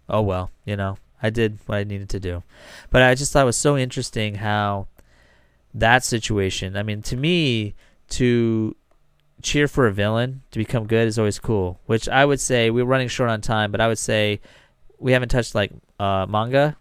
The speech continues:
So if you wanted to touch your favorite manga, like, getting into that where a villain becomes good, I mean, what better story arc than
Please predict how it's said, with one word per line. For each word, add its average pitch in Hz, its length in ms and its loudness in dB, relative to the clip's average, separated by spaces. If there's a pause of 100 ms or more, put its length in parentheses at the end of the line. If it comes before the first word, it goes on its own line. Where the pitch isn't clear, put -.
(140)
So 107 240 2
if 104 120 -2
you 123 80 -2
wanted 117 240 0
to 110 140 0
touch - 440 -2
your 131 80 -6
favorite 107 300 -2
manga, 110 460 0
like, 104 280 -4
getting 113 220 0
into 110 180 -2
that 107 220 2
where 104 140 0
a 95 40 -4
villain 110 320 0
becomes 101 340 -6
good, 107 440 0 (100)
I 101 80 -6
mean, 98 340 -6 (320)
what 107 160 -2
better 110 500 4
story 110 380 2
arc 101 280 2
than 104 480 -2